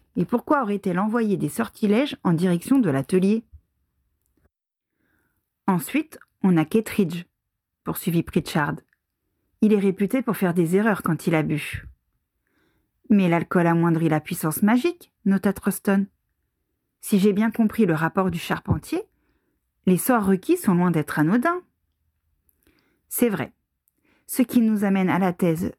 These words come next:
de l'acte délibéré. La victime est hors du coup, puisque le dernier sort de sa baguette ne correspond pas. La femme ? Quel intérêt ? demanda Harry.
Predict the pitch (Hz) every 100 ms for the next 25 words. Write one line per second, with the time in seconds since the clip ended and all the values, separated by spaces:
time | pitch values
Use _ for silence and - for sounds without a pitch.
0 | _ - 160 156 - - 170 190 208 180
1 | 160 143 _ _ _ _ _ - 151 180
2 | 202 - 220 - - - 226 208 180 -
3 | 180 220 _ - 196 - 156 147 196 233
4 | 233 - 175 175 - 214 185 147 147 -
5 | _ _ _ _ _ _ - 180 175 202
6 | 214 - 175 - 185 - _ _ _ _
7 | _ _ _ _ _ - 190 - 339 466
8 | _ _ _ _ _ _ _ _ _ _
9 | _ _ _ _ - 226 202 196 - 214
10 | 208 226 233 - 202 180 180 180 180 185
11 | 214